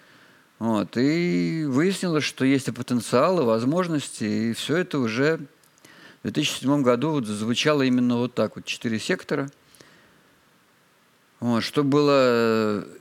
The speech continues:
безусловным революционным прорывом. То, сколько вокруг произошло, э, сколько было сломано, не побоюсь этого слова, судеб – вокруг этого всего, сколько человек вынуждено было там завязать с движением, обидеться, уйти навсегда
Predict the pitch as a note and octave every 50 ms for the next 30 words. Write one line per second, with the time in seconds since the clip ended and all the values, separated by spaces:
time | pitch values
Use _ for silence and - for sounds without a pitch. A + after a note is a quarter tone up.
0 | - - - - G#2+ B2+ C3+ C#3 C3 - - D3 E3+ F3+ F3 F3 D#3+ C#3 B2+ A#2+
1 | A#2+ A2+ A#2 A#2 - - C#3+ C#3+ C#3 C3 B2+ B2 A#2+ G2+ - B2 B2 A#2 A2 G#2
2 | G#2 G2+ G2 - _ _ _ - - - - - _ _ - C3 B2+ A#2 - -
3 | - - - - - D#3 C#3 - B2+ C3 C3 A#2+ - C#3 C3 B2 - - - -
4 | _ _ _ _ _ _ _ _ - A#2+ B2+ B2 A#2+ C3+ C#3 B2 - C#3 C#3 B2+
5 | B2 A#2+ A#2 A2+ A2 A2 A2+ G#2+ G#2+ G#2 G2+ G2 F#2+ F#2 G2 F#2+ F#2 - - -
6 | - - - - - - - - - - - - - - D3+ D3+ C#3+ D3 D#3+ D3+
7 | - - D#3+ E3 D3+ D3 C#3+ C#3+ C#3+ C#3+ C#3 A2+ - - - - _ _ _ _
8 | _ _ _ - A2+ B2 A#2+ G#2+ B2 C#3 D3+ C3+ - - C#3+ C3+ - - D3 C#3+
9 | C#3 C3 - - D3+ C#3 A#2 A2 G2 - - _ _ _ - _ - G#2 - A#2
10 | G#2+ - G#2+ F#2 - G#2 G2+ G2+ - - A2 G#2 G#2 G2 - - C3+ B2 - -
11 | C3 C3 C3+ C3+ B2+ C3 B2+ C3 C3 B2 A#2+ B2+ B2+ B2 A#2+ B2+ B2+ A#2+ - -
12 | - - - - - - - - G#2+ A2 G#2+ A2+ C3 C3+ C3+ A#2+ D3 C#3 A2+ A2
13 | G#2 A#2 B2+ A#2 A#2+ C3 B2+ B2 A#2+ A#2+ A#2 A#2 A2+ C3+ C3+ B2+ A#2 - - -
14 | B2 B2+ A#2 - - C3 C3+ B2 - - - B2 A#2+ A2 A#2 B2 B2+ B2+ A#2+